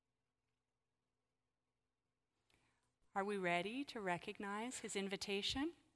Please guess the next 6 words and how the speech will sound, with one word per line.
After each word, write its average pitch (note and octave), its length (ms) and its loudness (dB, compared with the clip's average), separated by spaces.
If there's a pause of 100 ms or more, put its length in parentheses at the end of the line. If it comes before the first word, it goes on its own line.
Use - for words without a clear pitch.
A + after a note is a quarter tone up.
(1700)
To G#3+ 100 0
engage G3+ 500 4
in G3+ 100 2
that G3 280 8
witty G3+ 300 6
dialogue? G#3 920 12